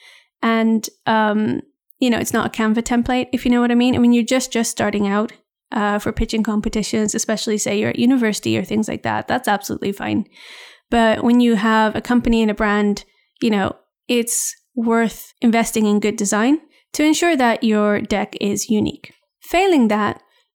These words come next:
do try and pick a collective set,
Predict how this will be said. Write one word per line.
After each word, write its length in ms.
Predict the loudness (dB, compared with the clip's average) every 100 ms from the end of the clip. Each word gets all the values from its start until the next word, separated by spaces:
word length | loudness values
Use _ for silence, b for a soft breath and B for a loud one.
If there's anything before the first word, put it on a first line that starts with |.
| _
do 180 | 0 2
try 560 | 0 0 2 2 2 -2
and 280 | -2 0 0
pick 240 | -2 -4 -4
a 140 | -4
collective 1000 | -4 -2 0 0 -2 -2 0 0 -4 -12 -20 _ _ -10
set, 640 | -4 0 -2 -2 -10 -12